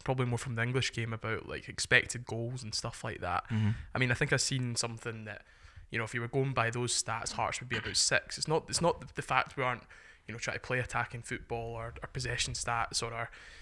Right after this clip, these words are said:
Speaker 1: shots on target stats aren't good enough. It's just the end product. It's actually getting the ball in the back of the net and actually conceding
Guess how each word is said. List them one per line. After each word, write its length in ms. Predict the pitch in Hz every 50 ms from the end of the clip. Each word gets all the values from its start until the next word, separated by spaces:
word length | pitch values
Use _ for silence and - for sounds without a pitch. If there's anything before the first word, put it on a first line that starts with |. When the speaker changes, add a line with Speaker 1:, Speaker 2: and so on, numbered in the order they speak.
| - - - - - - - - - 117
Speaker 1:
shots 380 | 117 - - 135 131 - - 127
on 80 | 117
target 340 | - - 127 127 127 123 -
stats 560 | - - - 110 110 107 - - - - - - - - - - - - - -
aren't 220 | 117 117 104 120
good 140 | - 139 147
enough. 280 | 135 110 85 - - - -
It's 80 | 135
just 280 | - - 160 - - -
the 100 | 139 -
end 160 | 131 127 123
product. 480 | - - - 135 151 143 135 - - -
It's 100 | 139 -
actually 240 | 135 120 - - -
getting 200 | - - 85 -
the 60 | 123
ball 160 | 120 120 113 117
in 40 |
the 60 | 113 117
back 240 | - 117 113 -
of 40 | - -
the 60 | 123
net 180 | 131 131 113
and 100 | - 110
actually 260 | 113 - - - 123 120
conceding 540 | - - 127 - - 131 123 117 117 117